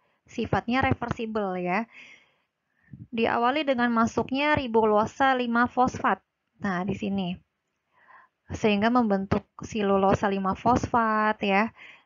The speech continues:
Dan seterusnya hingga akhirnya akan membentuk glukosa enam fosfat, ya. Nah, pada fase ini juga dihasilkan prekursor ribosa lima, ribosa lima fosfat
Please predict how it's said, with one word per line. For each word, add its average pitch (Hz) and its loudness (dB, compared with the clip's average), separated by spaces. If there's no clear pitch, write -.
Dan 196 2
seterusnya 226 0
hingga 202 -2
akhirnya 196 0
akan 226 -2
membentuk 185 -4
glukosa 202 0
enam 208 -2
fosfat, 175 -2
ya. 180 -4
Nah, 214 4
pada 220 6
fase 233 2
ini 254 -2
juga 202 2
dihasilkan 208 0
prekursor 247 2
ribosa 233 2
lima, 269 -4
ribosa 240 0
lima 254 -2
fosfat 233 -2